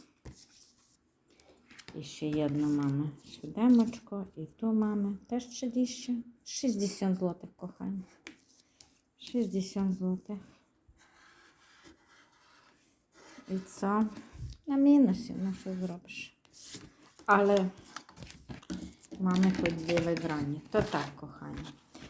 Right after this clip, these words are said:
Дві сьодемочки сині списали, два парадіса сині списали. І лише дві здрабки дали. Одна дала шістдесят злотих,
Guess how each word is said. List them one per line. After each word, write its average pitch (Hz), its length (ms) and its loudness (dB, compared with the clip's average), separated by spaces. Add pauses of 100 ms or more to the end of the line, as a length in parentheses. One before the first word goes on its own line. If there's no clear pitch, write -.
(200)
Дві 262 220 8
сьодемочки 175 800 -2
сині 160 360 -4
списали, 233 880 2
два 208 280 2
парадіса 143 680 -2
сині 147 400 -6
списали. 247 720 2 (360)
І 190 80 10
лише 175 340 2
дві 254 140 8
здрабки 208 500 2
дали. 180 560 6
Одна 160 240 0
дала 143 300 -2
шістдесят 247 680 0
злотих, 196 300 0